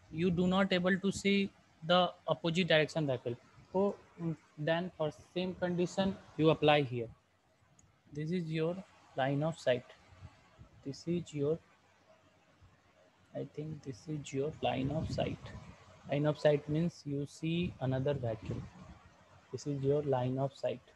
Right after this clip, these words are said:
If you think this object or this obstacle if come at the corner of this curve, then you do not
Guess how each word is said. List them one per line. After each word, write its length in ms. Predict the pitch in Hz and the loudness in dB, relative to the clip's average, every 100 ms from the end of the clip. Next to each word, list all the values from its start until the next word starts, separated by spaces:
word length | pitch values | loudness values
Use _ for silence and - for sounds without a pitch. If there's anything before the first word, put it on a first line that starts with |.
| - - - _ _ - - - _ _ _ - - - - - - _ _ _ _ _ _ _ - - _ _ _ | -20 -20 -20 _ _ -20 -20 -20 _ _ _ -20 -20 -18 -16 -16 -20 _ _ _ _ _ _ _ -20 -20 _ _ _
If 220 | 170 180 - | 0 0 2
you 180 | 185 185 | 0 2
think 360 | - 165 147 - _ _ _ _ _ _ _ _ _ _ _ _ _ _ _ _ _ - 139 135 | 4 4 4 -4 _ _ _ _ _ _ _ _ _ _ _ _ _ _ _ _ _ -12 -8 -2
this 220 | 196 - - | -2 -2 4
object 580 | 151 139 151 170 - - | 4 4 2 2 2 -8
or 160 | 147 143 | 0 0
this 340 | 135 190 - - | 2 -2 -2 -4
obstacle 580 | 143 - 170 160 139 139 143 _ 185 | -6 -2 -2 0 -4 -4 -8 _ -6
if 140 | 185 - - - | -6 -6 -18 0
come 320 | 160 175 196 - _ _ - - | 2 2 -2 -10 _ _ -20 0
at 220 | 160 165 - _ _ _ - | 4 4 2 _ _ _ -6
the 240 | 170 170 - - | -4 -4 -8 -2
corner 500 | 160 156 160 185 190 | 4 4 4 2 2
of 260 | 175 165 156 | 2 0 0
this 180 | 156 - | -4 -2
curve, 280 | 151 147 165 _ _ - _ - - - - | 2 2 2 _ _ -20 _ -20 -20 -18 -8
then 440 | 131 165 156 156 - _ _ _ _ _ _ _ _ _ _ - - - 156 | 4 6 6 2 -8 _ _ _ _ _ _ _ _ _ _ -20 -20 -10 0
you 160 | 180 | 2
do 160 | 175 175 | 4 2
not 300 | 185 208 | 4 4